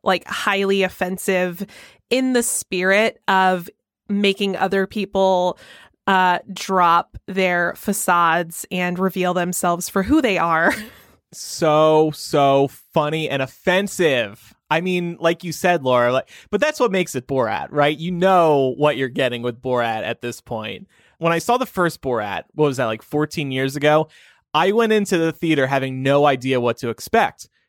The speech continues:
Speaker 2: because I didn't watch the trailers. I didn't read any reviews or anything. Just my prom date wanted to see Borat. So I was like,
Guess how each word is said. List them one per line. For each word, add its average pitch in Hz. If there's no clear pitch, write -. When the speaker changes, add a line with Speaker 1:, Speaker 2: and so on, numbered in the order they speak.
Speaker 2:
because 143
I 151
didn't 175
watch 170
the 135
trailers. 262
I 175
didn't 160
read 165
any 147
reviews 151
or 190
anything. 185
Just -
my 135
prom 214
date 190
wanted 147
to 123
see -
Borat. 214
So -
I 147
was 127
like, 127